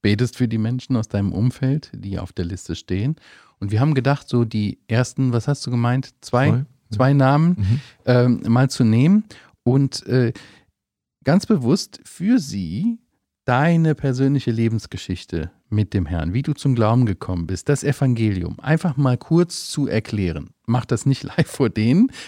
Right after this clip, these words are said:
Speaker 1: sondern erstmal für dich, indem du dir das vorstellst mit diesen beiden Namen. Wie würdest du sie ansprechen? Wie würdest du ihnen, äh, quasi dein, deine eigene Geschichte, die du hast mit Gott, erzählen?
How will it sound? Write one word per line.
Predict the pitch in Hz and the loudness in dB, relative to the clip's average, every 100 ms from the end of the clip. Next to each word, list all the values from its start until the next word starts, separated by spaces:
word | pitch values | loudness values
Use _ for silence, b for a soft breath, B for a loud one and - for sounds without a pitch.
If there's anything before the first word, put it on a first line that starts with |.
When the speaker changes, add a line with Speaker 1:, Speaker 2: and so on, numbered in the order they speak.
| - | -6
Speaker 1:
sondern | 135 175 165 - | 2 2 2 0
erstmal | 190 - 170 165 | 0 0 0 0
für | - 143 | -2 0
dich, | 175 131 - | 2 2 0
indem | 117 117 143 147 | -2 2 4 4
du | 131 131 | 2 0
dir | 123 120 | 2 2
das | 120 | 0
vorstellst | - 208 202 - 175 - | 0 -2 -2 -2 -4 -2
mit | 120 123 | -4 -2
diesen | 123 107 | -4 0
beiden | 98 98 | 0 0
Namen. | 117 196 185 139 | 0 0 0 0
Wie | 185 | -2
würdest | 156 143 - | -2 -6 -8
du | 117 | -8
sie | 110 | -6
ansprechen? | - 95 - - - 104 | -4 -4 -4 -8 -4 -2
Wie | 139 | 0
würdest | 139 131 131 - | 0 -2 -4 -8
du | |
ihnen, | - 123 139 123 B B B B | 0 2 2 0 B B B B
äh, | - 117 110 | 0 2 2
quasi | - 110 110 104 | 2 0 2 0
dein, | 104 101 101 B B _ | 0 0 -2 B B _
deine | 107 101 92 | 0 2 2
eigene | 110 151 160 | 2 4 4
Geschichte, | 127 110 - 120 - | 2 0 -2 -2 -2
die | 104 101 | 0 0
du | 98 | -2
hast | 92 - - | -2 -4 -4
mit | 92 - | -4 0
Gott, | 92 92 - _ _ _ - | -2 -2 -8 _ _ _ -6
erzählen? | 107 - - 85 73 - | -4 -4 -4 -4 -4 -10